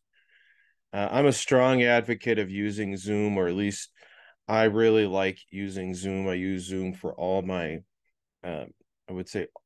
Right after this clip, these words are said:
ninety percent of my content creation. Some of I, I'll use my phone, but there's, uh, just so many reasons why I like Zoom. I don't, I won't necessarily go over 'em in, go over 'em in this video, but this is sort of a how-to. So I wanted to kinda walk you through how I,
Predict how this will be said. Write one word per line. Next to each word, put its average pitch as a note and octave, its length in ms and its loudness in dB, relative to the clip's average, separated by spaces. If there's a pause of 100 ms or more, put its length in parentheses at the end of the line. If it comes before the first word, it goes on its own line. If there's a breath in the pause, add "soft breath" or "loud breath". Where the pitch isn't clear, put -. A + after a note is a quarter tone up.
(140)
ninety G#2+ 500 0
percent G2+ 360 -6
of F#2 60 -6
my F2 120 -6
content F#2 600 -8
creation. F#2+ 520 -4
Some C#3 280 -2
of B2+ 120 2
I, G2 300 4
I'll F#2 160 -4
use G2 260 -4
my F2+ 180 -4
phone, A2+ 580 -2 (840 soft breath)
but G#2+ 120 0
there's, G#2+ 300 2
uh, G#2 120 2
just A#2+ 260 -6
so C#3+ 80 -2
many A#2+ 160 0
reasons G#2 420 -2
why G2 180 -2
I F2+ 40 0
like F#2 320 -2
Zoom. G2 380 -4
I F2+ 60 -6
don't, A2+ 160 -8 (160)
I A2+ 40 -6
won't A#2 180 0
necessarily A2 340 -2
go F#2+ 120 -6
over F#2+ 360 -4
'em F2+ 280 -8
in, F2+ 120 -12 (360)
go F#2+ 80 -6
over F#2 180 -2
'em F2 100 -6
in E2+ 60 -8
this F2 200 -12
video, F2 300 -6
but E2+ 120 -14
this F#2 160 -10
is G2 100 -14
sort F#2 120 -6
of E2 100 -8
a E2 60 -8
how-to. G2+ 680 -6 (680 loud breath)
So B2+ 220 4
I A#2+ 40 8
wanted C3+ 320 4
to B2 100 -8
kinda A#2+ 240 2
walk A2 360 2
you A2 100 -4
through G#2+ 440 -4
how G#2 320 -2
I, G2+ 360 -2